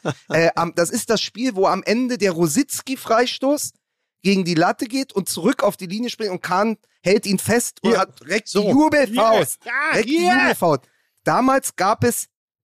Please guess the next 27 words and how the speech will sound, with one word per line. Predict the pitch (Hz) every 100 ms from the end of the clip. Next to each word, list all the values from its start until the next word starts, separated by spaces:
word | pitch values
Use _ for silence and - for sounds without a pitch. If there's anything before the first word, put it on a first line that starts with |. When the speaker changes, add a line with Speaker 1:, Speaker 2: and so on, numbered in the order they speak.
| -
Speaker 1:
dreizehn | 180 208 320 - - 277
Karten | - 214 233 -
insgesamt. | 160 147 147 143 170
Ich | -
glaub, | 175 175
zwei | - 165 226
rote, | 254 226 262 269 262 -
eine | 185 226 180
gelbrote, | 190 233 - 233 240 - 214
zehn | - 247 269 220
Bayern-Spieler | 202 240 240 240 - - 226 240 233
Speaker 2:
Wahnsinn. | 202
Speaker 1:
wurden, | 233 254 - _ _ _
äh, | 175 190 185
verwarnt. | 160 190 160 156 208 320 _ _
Wer | 127 175 233
war | 240
der, | 220 208 208
ähm, | 185 180 175 165 _
wer | 127 214
war | 240
der | 214 208
Schiedsrichter? | - 240 - 151 - 123
Kann | 156 165
sich | 185
jemand | 196 190 185
erinnern? | 151 202 302